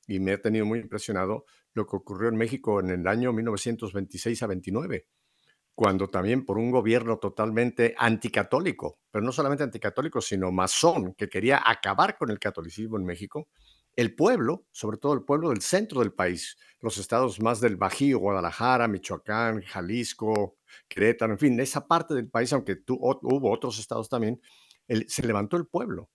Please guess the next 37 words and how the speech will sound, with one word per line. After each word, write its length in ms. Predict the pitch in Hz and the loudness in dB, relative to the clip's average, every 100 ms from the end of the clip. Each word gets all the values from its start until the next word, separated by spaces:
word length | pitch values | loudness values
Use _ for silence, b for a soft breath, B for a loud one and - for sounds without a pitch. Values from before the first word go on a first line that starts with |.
| _ _ _ _ - | _ _ _ _ 2
Ahora, 200 | 131 135 | 4 4
fue 160 | 175 175 | 4 2
tal 220 | 170 180 | 2 2
el 80 | 165 | 0
levantamiento 760 | 156 131 120 113 156 151 170 160 | 0 0 2 4 4 4 0 0
de 180 | - | -4
que 120 | - 101 | 2 4
ahí 160 | 107 | 4
sí 160 | - 151 | 4 2
ocurrió 560 | 147 123 104 117 135 | 2 -2 -4 0 0
un 180 | - 139 | 0 0
levantamiento 560 | 139 110 98 117 127 107 | 2 0 -2 -2 -2 -2
armado, 480 | 92 151 104 82 _ _ _ _ _ _ | 0 0 0 -6 _ _ _ _ _ _
porque 720 | 104 98 107 98 101 107 104 | -2 0 2 4 4 2 -2
el 120 | 98 101 | -2 -4
ejército, 760 | 110 131 143 165 185 170 147 | 2 2 2 -2 2 2 2
el, 200 | 110 98 92 | 0 -4 -2
vamos, 340 | 110 123 - | -2 -2 -4
el, 240 | 104 95 - | -4 -4 -6
el 280 | 90 90 - 95 | -8 -8 -12 -10
Calles, 400 | - 113 135 156 104 | 2 4 4 -2 -4
el 80 | |
presidente, 720 | - 101 104 110 113 139 139 - | -4 -8 -4 -2 0 0 0 -2
eh, 300 | 101 95 - _ | -2 -2 -4 _
trató 380 | 95 95 107 113 | -4 -4 -2 0
de, 160 | 131 | 2
de 160 | 120 95 | 2 -2
frenar 560 | - - 104 98 117 | -6 -6 -2 2 2
este, 420 | 120 - 120 98 95 | 0 0 2 2 0
este 240 | - 131 | -2 -4
despertar 560 | 113 - 95 - 139 147 | -4 -4 -6 2 2 2
del 140 | 110 | -4
pueblo 340 | 110 101 143 - _ _ - | -2 -2 -2 -8 _ _ -4
a 120 | 92 | 0
base 240 | 117 - | 0 0
de 100 | 117 | 0
armas. 480 | 139 196 185 - - | 0 -2 -6 -8 -12